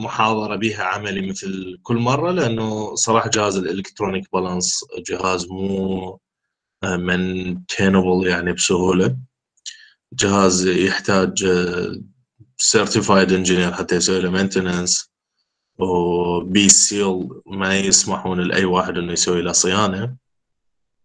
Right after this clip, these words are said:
فراح نكمل الأوراق اللي باقيت لنا من محاضرة النظري،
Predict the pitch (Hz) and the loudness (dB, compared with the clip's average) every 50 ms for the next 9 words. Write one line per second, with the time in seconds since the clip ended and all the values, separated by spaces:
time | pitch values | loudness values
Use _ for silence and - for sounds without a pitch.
0 | _ _ _ _ _ _ _ _ _ _ - - - - - - - - _ - | _ _ _ _ _ _ _ _ _ _ -16 -16 -16 -18 -20 -20 -20 -20 _ -2
1 | - 131 127 127 131 131 123 127 135 127 127 127 127 131 131 131 127 123 127 127 | 0 2 2 4 4 4 6 6 6 6 8 8 8 8 8 6 6 6 4 2
2 | 110 104 101 101 104 101 98 98 98 98 98 98 95 92 92 92 92 90 90 90 | 0 0 2 2 2 2 2 2 2 4 4 4 2 2 0 0 -2 -2 -2 -2
3 | 87 82 76 - - - - 110 110 110 113 110 110 - 110 107 98 98 95 95 | -2 -2 -4 -6 -8 -6 -2 2 2 4 4 2 2 2 4 4 6 6 6 4
4 | 92 98 101 - 95 104 101 - - 110 104 104 101 95 95 92 95 95 95 95 | 4 4 4 4 4 2 0 0 0 -2 -2 0 -2 -2 -2 -4 -4 -6 -6 -6
5 | 92 92 92 92 95 - - - 107 104 98 - - - 95 95 104 117 120 139 | -6 -6 -8 -10 -12 -6 -2 0 2 2 2 0 -2 -6 -4 0 2 4 6 6
6 | 139 156 175 196 - | 6 6 4 2 -2